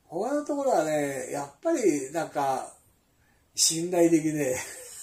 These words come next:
<laughs> なんだっけ、あ、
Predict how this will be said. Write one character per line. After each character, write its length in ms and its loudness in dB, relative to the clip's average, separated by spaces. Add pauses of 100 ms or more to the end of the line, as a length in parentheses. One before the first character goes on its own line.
(4000)
<laughs> 40 -2
な 140 6
ん 60 2
だ 100 6
っ 120 0
け、 380 -2
あ、 160 -2